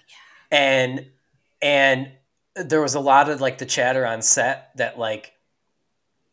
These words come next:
Speaker 2: they could have made an R-rated Home Alone 'cause Joe Pesci just couldn't stop swearing. So it's, which is why in the movie you just hear him doing, like, the "Such a, such a, such a," that's, like, all he's doing because he's just trying so hard not to, like,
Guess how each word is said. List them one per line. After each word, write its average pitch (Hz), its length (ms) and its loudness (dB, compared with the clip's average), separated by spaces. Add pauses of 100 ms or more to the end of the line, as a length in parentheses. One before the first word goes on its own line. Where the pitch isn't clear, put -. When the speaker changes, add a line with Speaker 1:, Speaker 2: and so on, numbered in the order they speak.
(100)
Speaker 2:
they - 100 -4
could 170 200 0
have 139 100 -2
made 139 180 -2
an 127 80 -4
R-rated 120 460 -2
Home 127 180 -2
Alone 123 320 -2
'cause 123 160 -12
Joe 120 180 -4
Pesci 120 360 -6
just 113 260 -10
couldn't 117 280 -6
stop 107 280 -4
swearing. 120 600 -8 (800)
So 127 380 -4
it's, 135 180 -6
which 143 220 -4
is 123 160 -4
why 131 280 4
in 135 360 -2
the 123 60 -4
movie 127 320 -6
you 120 100 -6
just 113 200 -10
hear 120 180 -4
him 117 100 -8
doing, 117 280 -4
like, 113 200 -6
the 107 240 -6 (100)
"Such - 220 -8
a, 104 160 -10 (100)
such 117 220 -8
a, 101 160 -12 (160)
such 135 240 -8
a," 117 320 -8 (260)
that's, 143 140 -2
like, 147 140 0
all 139 180 6
he's 139 260 -2
doing 147 320 -4
because 135 460 -4 (360)
he's 190 200 -4
just 180 180 -4
trying 156 300 2
so 156 160 2
hard 147 220 2
not 131 140 -2
to, 143 100 -8
like, 123 180 -4